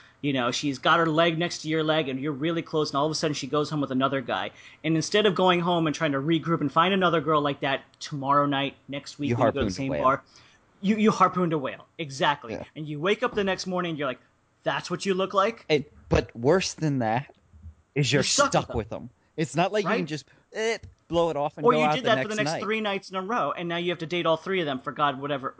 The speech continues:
Speaker 1: for whatever
Speaker 2: So,
Speaker 1: reason.
Speaker 2: so if we wanna continue this metaphor, from my perspective, I would have said, "All right, I missed out on all these free agencies. There's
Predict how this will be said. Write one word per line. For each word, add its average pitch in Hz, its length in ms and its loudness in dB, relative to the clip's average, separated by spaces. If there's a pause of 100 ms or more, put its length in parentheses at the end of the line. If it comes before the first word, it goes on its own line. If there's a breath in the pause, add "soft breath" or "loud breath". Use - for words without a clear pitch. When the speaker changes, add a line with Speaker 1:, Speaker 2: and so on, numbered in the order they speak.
Speaker 1:
for 160 140 -6
whatever 131 320 -2
Speaker 2:
So, 117 80 -6
Speaker 1:
reason. 113 160 -10
Speaker 2:
so 160 60 -2
if 135 100 -10
we 180 80 -4
wanna 190 240 -4
continue 170 440 -8
this 98 220 -10
metaphor, 123 560 -6 (720)
from 123 120 -4
my 139 200 0
perspective, 95 640 -8 (540)
I 110 200 2
would 117 260 -2
have 101 120 -4
said, 98 380 -4
"All 101 160 2
right, 92 180 -2
I 98 120 -6
missed 110 280 -4
out 123 140 4
on 98 120 -2
all 87 140 -4
these 147 180 -4
free 139 220 -4
agencies. 117 580 -4 (800 soft breath)
There's 110 240 0